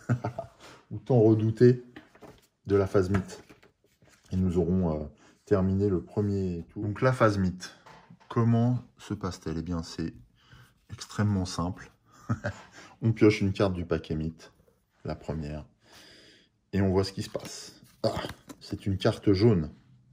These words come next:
Alors, il y a plusieurs, euh, zones dans cette carte. Première zone, une zone de fluff, le titre, et puis, euh, l'effet.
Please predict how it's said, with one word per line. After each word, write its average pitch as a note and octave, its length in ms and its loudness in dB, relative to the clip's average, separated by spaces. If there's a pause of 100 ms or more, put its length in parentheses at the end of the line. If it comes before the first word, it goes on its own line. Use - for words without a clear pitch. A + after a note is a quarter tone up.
(640)
Alors, D#2+ 300 -2
il D#2+ 60 -6
y F2+ 40 0
a F2 80 0
plusieurs, G2+ 540 2
euh, D#2 480 0 (560)
zones G#2 320 4
dans E2+ 140 0
cette - 200 -8
carte. - 440 -4
Première F2+ 320 0
zone, G2 260 2
une F#2 160 2
zone F#2+ 200 2
de F2+ 120 4
fluff, F#2+ 480 2 (540)
le F#2 140 0
titre, - 420 -6 (1400)
et F#2 120 -2
puis, F#2 440 -4
euh, D#2 560 -2
l'effet. E2 360 -4